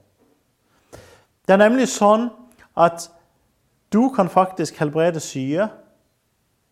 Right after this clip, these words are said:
og du kan ha et voldsomt karisma. Du kan oppleve at når du ber for folk, så faller de.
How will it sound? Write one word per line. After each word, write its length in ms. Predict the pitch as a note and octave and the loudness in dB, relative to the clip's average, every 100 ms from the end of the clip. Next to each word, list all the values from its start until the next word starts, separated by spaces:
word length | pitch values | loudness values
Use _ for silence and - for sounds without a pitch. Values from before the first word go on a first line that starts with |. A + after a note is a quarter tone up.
| _ _ _ _ _ _ _ _ _ _ _ | _ _ _ _ _ _ _ _ _ _ _
og 160 | - F3 | -6 -4
du 60 | G3+ | 0
kan 160 | G3 F#3+ | 0 2
ha 220 | F#3 G3 | 4 6
et 100 | F#3+ D3 | 4 4
voldsomt 480 | D#3+ F#3 G3 - G#3 | 4 4 2 -4 -2
karisma. 640 | G3 F3 F#3 F#3 - E3 | 2 2 0 -2 -4 -2
Du 80 | D#3+ | -2
kan 160 | F3+ | -2
oppleve 400 | F#3 F#3+ G3 F3+ | -2 0 0 2
at 100 | E3 | 2
når 140 | F3 E3 | 0 -4
du 40 | |
ber 340 | D3 F3 G3 G#3 | -2 2 2 2
for 100 | F3+ | -2
folk, 320 | - F#3+ F#3+ | -2 -2 -2
så 120 | - | -8
faller 380 | D#3 F3 F#3 F3+ | -4 0 2 2
de. 120 | A#2+ | -2